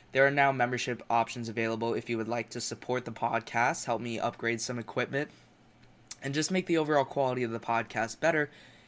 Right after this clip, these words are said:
you can join the membership options for special perks. Uh, s-,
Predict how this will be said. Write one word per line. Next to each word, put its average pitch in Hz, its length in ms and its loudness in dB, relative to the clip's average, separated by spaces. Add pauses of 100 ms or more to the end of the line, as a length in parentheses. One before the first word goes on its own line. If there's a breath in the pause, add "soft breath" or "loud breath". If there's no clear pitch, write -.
(100)
you 127 80 -6
can 123 160 -2
join 120 220 0
the 120 40 -2
membership 117 500 -2
options 113 460 -4
for 110 320 -4
special 107 420 -6
perks. - 480 -4 (480 loud breath)
Uh, 107 180 2
s-, 104 160 -6